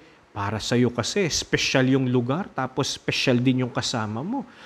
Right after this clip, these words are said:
Abay, dapat naman talaga ay akmang magandang, magandang frame din dapat ang ilagay mo. Uh, y-, para talagang namang nag-i-stand out itong litrato ninyong dalawang ito, no?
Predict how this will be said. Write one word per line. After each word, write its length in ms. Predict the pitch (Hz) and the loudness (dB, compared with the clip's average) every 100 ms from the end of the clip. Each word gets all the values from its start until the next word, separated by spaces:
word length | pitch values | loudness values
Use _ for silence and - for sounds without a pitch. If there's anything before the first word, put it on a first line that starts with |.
| - - | -12 -2
Abay, 320 | 254 285 269 | 0 2 2
dapat 480 | 202 190 - 226 - | 0 -2 -4 -6 -4
naman 320 | 226 202 196 | -2 0 -2
talaga 480 | 196 156 170 208 185 | -2 -2 0 0 0
ay 160 | 180 170 | 2 2
akmang 480 | - - 160 151 | 0 2 0 0
magandang, 640 | 143 143 139 156 143 175 285 | 2 2 4 4 4 2 2
magandang 480 | 247 147 147 143 131 | 2 2 0 0 -2
frame 480 | - 135 123 117 | -4 0 0 0
din 160 | 120 120 | -2 -4
dapat 480 | 104 101 - 208 - | -4 -8 -8 -8 -4
ang 240 | 127 120 | -4 -2
ilagay 480 | 135 120 107 113 110 | 0 2 4 2 2
mo. 400 | 107 151 254 156 - - - - | 2 0 0 -2 -10 -20 -20 -10
Uh, 80 | 123 120 | -8 -4
y-, 400 | 143 135 135 143 - | 2 2 0 -8 -2
para 400 | 131 127 131 120 - - - | 0 4 2 2 -4 -20 -4
talagang 320 | 285 226 220 | 0 2 2
namang 320 | 214 202 190 - | 2 0 -2 0
nag-i-stand 1400 | 151 139 - - _ - - 151 147 - - 139 120 117 - | 0 0 -2 -18 _ -14 2 4 4 0 -6 -4 -4 -6 -10
out 400 | 120 170 202 165 | -8 -6 -6 -8
itong 320 | 127 135 120 | -8 -6 -2
litrato 560 | 113 117 - 113 110 117 | -2 -2 -4 -4 -2 0
ninyong 480 | 107 110 107 104 101 | 0 0 0 0 0
dalawang 560 | 101 98 92 90 90 | 2 2 0 -2 -6
ito, 400 | 87 - 95 85 - 123 | -10 -10 -10 -10 -10 -4
no? 240 | 165 302 | -2 -2